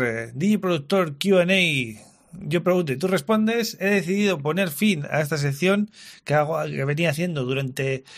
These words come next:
diez semanas, ¿vale? He hecho diez episodios. Creo que está bien dejarlo ahí en el número diez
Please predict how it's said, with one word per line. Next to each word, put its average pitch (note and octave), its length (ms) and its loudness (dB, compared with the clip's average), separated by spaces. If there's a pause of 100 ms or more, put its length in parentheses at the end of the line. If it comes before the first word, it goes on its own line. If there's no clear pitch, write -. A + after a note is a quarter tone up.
(180)
diez G3 240 4
semanas, E3 540 0
¿vale? D#3+ 200 2
He D3+ 40 0
hecho D3 180 -6
diez D3 220 -4
episodios. F#3+ 560 -2
Creo G3 220 0
que F3+ 240 0 (340)
está F3+ 340 2
bien G3 280 4
dejarlo F#3 400 6
ahí F#3 120 4
en D#3+ 80 0
el D#3+ 100 0
número F3+ 240 0
diez G#3+ 460 -2